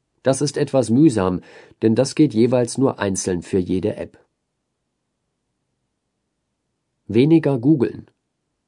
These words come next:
Wer will, kann praktisch sein gesamtes digitales Leben bei Google verbringen.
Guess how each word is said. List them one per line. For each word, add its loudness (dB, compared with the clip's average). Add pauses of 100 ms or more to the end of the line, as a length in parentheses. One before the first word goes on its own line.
(1500)
Wer 4
will, 8
kann -4
praktisch -2
sein 2
gesamtes -2
digitales -2
Leben 0
bei -2
Google 0
verbringen. -6